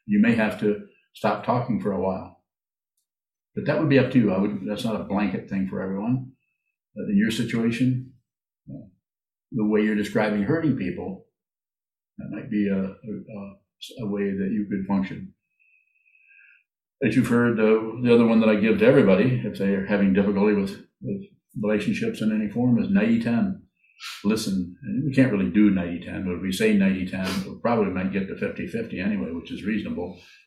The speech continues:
Listen fifty percent of the time, talk fifty percent of the time. But if you do ninety ten, then, then the person's probably gonna wonder what's up with you. They'll ask you, and then you can say, "Well, I'm just listening to you. Let me hear what you have to say."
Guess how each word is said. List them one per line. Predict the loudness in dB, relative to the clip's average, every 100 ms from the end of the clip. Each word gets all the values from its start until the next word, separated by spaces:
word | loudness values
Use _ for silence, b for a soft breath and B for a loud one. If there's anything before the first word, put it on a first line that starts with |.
| -2
Listen | 0 2 0
fifty | 0 -2 -4
percent | -6 -4 -2
of |
the | -4
time, | -4 -2 -2 -6 -16 _ _ -2
talk | -2 -2
fifty | -8 -8
percent | -10 -12 -12
of | -10
the | -10
time. | -10 -10 -12 -16 _ _ -16
But | -10
if | -4
you |
do | -2 2
ninety | 4 4 0
ten, | 0 0 2
then, | 2 2 0 -4 b b b b _ _ -4
then | 2 4 6
the | 4
person's | 2 0 0 -2
probably | -2 0 0
gonna | 0 0
wonder | 2 0
what's | 0 0
up | 0 0
with | -2
you. | -4 -10 -16 _ _ _ _ _ _
They'll | -6 -2 -2
ask | -4 -6
you, |
and | -6 -4
then | -4
you | -4
can | -6
say, | -6 -6 -8 -12 -10
"Well, | -2
I'm | -2
just | -2
listening | -4 -6 -6 -6
to | -8
you. | -12 -16 _ _ _ _ _ _ _ -8
Let | -2
me | 0
hear | 0
what | -2
you | -4
have | -6
to | -10
say." | -14